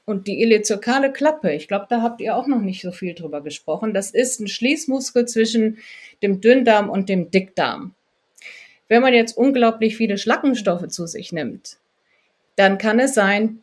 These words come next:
dass diese iliozekale Klappe, was weiß ich, ähm, durch Kleinteile oder so gereizt wird und sich entzündet. Und die stand dann offen. Und was dann passiert ist, dass das Material vom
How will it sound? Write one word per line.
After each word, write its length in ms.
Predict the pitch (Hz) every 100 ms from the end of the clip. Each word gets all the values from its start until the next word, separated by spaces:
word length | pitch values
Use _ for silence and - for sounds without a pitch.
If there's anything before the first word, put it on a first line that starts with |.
| _ -
dass 380 | - 196 190
diese 320 | - 202 190 196
iliozekale 800 | 202 214 220 214 196 196 170 170
Klappe, 560 | - 170 220 202 - - _
was 280 | 151 185 180
weiß 140 | 190 147
ich, 240 | - - _
ähm, 640 | 175 160 160 160 160 165 -
durch 220 | 185 -
Kleinteile 760 | - 180 214 233 208 196 214
oder 200 | 190 190
so 140 | 180 175
gereizt 520 | 165 170 214 - -
wird 300 | 208 254 - _ _ _ _ _ _ _ _ _ -
und 160 | - 190
sich 160 | 202 185
entzündet. 680 | 170 - 151 139 - _ _
Und 200 | 233 233
die 80 | 254
stand 320 | - 202 185
dann 160 | 151 -
offen. 500 | 143 - 247 392 - - - - - _ _ _ -
Und 160 | 208
was 180 | 214 220
dann 220 | 240 277
passiert 360 | 277 269 254 226
ist, 180 | 226 214
dass 180 | 208
das 180 | - 196
Material 840 | 185 185 202 190 185 175 226 233
vom 580 | 202 - 190 170 165 165